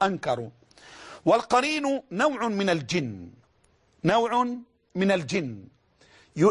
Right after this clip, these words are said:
الذي أقصده يعني نوع من الجن يلازم الإنسان من مهده إلى لحده، يلازم الإنسان من مهده إلى لحده، يعني إلى حالة وفاته،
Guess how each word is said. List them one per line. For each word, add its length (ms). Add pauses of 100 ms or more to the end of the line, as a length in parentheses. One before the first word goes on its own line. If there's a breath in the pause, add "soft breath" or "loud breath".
(120)
الذي 320
أقصده 360
يعني 280 (320)
نوع 520
من 140
الجن 460 (140)
يلازم 640
الإنسان 600 (1040)
من 220
مهده 460 (520)
إلى 200
لحده، 400 (400)
يلازم 480
الإنسان 640 (180)
من 200
مهده 420 (300 soft breath)
إلى 140
لحده، 280
يعني 180
إلى 100
حالة 280
وفاته، 420